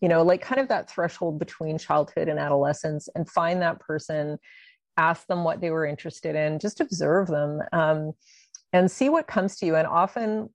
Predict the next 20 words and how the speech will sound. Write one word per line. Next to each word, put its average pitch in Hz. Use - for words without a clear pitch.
what 175
you, 190
there 175
may 175
be 180
a 165
memory 156
associated 151
that 147
of 151
something 160
that 156
you 156
love 151
to 165
do 147
or 147
were 143
fascinated 151
by, 143